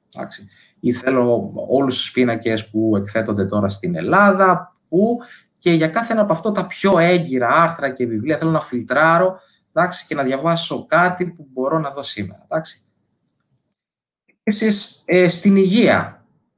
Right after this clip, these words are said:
εντάξει, έχουμε ερωτήματα που της μορφής σχετίζεται η μεταδοτικότητα του κορονοϊού με τις κλιματολογικές συνθήκες;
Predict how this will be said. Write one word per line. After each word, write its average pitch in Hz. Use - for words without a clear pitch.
εντάξει, 196
έχουμε 165
ερωτήματα 170
που 170
της -
μορφής 160
σχετίζεται 135
η 170
μεταδοτικότητα 165
του -
κορονοϊού 156
με 165
τις 165
κλιματολογικές 156
συνθήκες; -